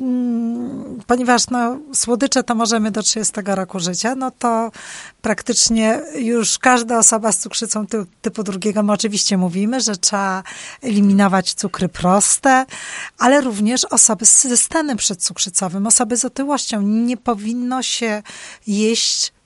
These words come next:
tych tak zwanych popularnych słodyczy. I to nie są tylko cukierki, ale proszę pamiętać, że wszystkie ciastka, tam jest bardzo dużo, e, tłuszczu,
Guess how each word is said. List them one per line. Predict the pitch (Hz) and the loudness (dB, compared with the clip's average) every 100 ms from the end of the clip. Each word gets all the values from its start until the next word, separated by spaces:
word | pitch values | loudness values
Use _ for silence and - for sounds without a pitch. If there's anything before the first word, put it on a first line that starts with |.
| _ | _
tych | 226 - | -6 -4
tak | - 185 | -4 -2
zwanych | - 208 196 196 214 - | 0 0 0 0 -4 -8
popularnych | - 208 - 196 185 190 196 | -10 -8 -2 0 0 -2 -4
słodyczy. | - 196 165 170 190 | -4 -4 -6 -8 -10
I | 202 | -10
to | 226 | -10
nie | 277 359 | -8 -6
są | - 208 | -6 -6
tylko | 175 190 - | -10 -14 -12
cukierki, | 180 180 - 180 170 - 220 | -12 -12 -10 -10 -10 -10 -8
ale | 220 | -8
proszę | - 220 226 | -8 -10 -8
pamiętać, | - 202 196 196 196 196 - - - - - - | -8 -6 -4 -4 -6 -8 -10 -14 -14 -14 -16 -12
że | 196 208 | -8 -8
wszystkie | - 208 - 220 214 | -6 -6 -4 -6 -6
ciastka, | - 196 185 - - 208 | -2 0 0 -2 -4 -10
tam | - 202 | -6 -6
jest | 196 | -4
bardzo | 202 208 196 190 | -2 -4 -6 -12
dużo, | 214 - 202 196 302 277 | -10 -6 -4 -2 -4 -6
e, | 202 196 196 214 | -4 -4 -4 -6
tłuszczu, | - - 202 196 - - 208 196 | -8 -10 -8 -6 -6 -4 -6 -6